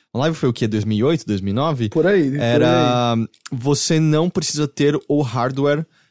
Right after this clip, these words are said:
Speaker 1: pra rodar esses jogos no que seria o equivalente ao Ultra deles, no que seria o, a versão mais bonita possível desses jogos. Você não precisa ter a placa de vídeo, você não precisa ter desembolsado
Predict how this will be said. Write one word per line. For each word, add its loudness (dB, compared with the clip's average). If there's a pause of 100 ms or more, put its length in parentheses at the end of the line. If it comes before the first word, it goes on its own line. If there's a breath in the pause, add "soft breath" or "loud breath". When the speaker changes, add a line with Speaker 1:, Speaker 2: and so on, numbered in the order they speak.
(120)
Speaker 1:
pra 0
rodar 2
esses 0
jogos 0
no 2
que -6
seria 0
o 2
equivalente -2
ao 2
Ultra 0
deles, -6
no -2
que -10
seria 0 (100)
o, 0
a -2
versão -2
mais 0
bonita 0
possível 0 (480 soft breath)
desses 0
jogos. -2
Você -4
não 2
precisa -2
ter -2
a -2
placa -4
de -10
vídeo, -2
você -2
não 0
precisa -4
ter -2
desembolsado -2